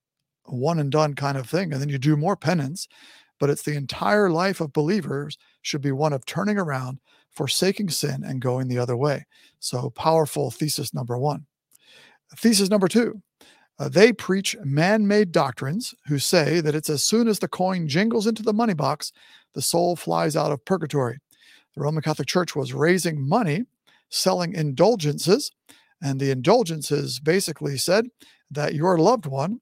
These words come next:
would experience less time in purgatory, this, well, it's not in scripture, but this made-up place between earth and eternal life with God, where you would go to pay for your sins. And we could spring this person out of purgatory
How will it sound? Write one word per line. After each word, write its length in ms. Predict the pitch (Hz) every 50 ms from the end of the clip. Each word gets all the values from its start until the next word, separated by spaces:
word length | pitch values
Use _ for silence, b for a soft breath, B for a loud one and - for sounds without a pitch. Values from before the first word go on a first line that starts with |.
| _ _
would 160 | - 139 139 139
experience 640 | 135 - - - - 170 170 160 151 147 135 -
less 280 | 139 131 156 175 190 -
time 400 | - - 180 180 175 175 180 180
in 200 | - 151 156 151
purgatory, 640 | - - 214 226 214 175 143 - 147 139 131 131 131
this, 240 | 131 143 139 - - b b b b b b b b b _ _ _ _ _ _ _ _ _ _
well, 140 | - 123 131
it's 140 | 139 - -
not 140 | 156 160 -
in 60 | -
scripture, 360 | - - - 214 - - 143
but 140 | 135 139 139
this 160 | 156 139 123
made-up 420 | 135 135 156 175 185 185 180 180 _ _
place 360 | - - 202 185 160 160 -
between 400 | - - 147 131 - 147 139 143
earth 340 | 170 170 170 202 190 - - _ _ _ _ _ _ _ -
and 100 | - 139
eternal 380 | 135 131 127 - 160 170 156 143
life 280 | 147 151 156 147 - -
with 100 | 131 127
God, 380 | 147 180 185 151 139 160 196 - b b b b b b
where 120 | - 139
you 160 | 131 143 170
would 140 | 165 151 139
go 200 | 131 151 156 160
to 120 | 151 -
pay 240 | 127 - 151 160 160
for 140 | 147 - 139
your 100 | 131 131
sins. 400 | 123 - - 190 151 127 127 120
And 140 | 131 120 127
we 80 | 160
could 180 | 175 - 156 139
spring 540 | - - - - - - 175 208 226 202 185
this 160 | 185 170 -
person 340 | - - 180 175 - 165 -
out 160 | - 160 151
of 140 | 147 - _
purgatory 560 | - 226 226 202 165 - 156 151 147 147 147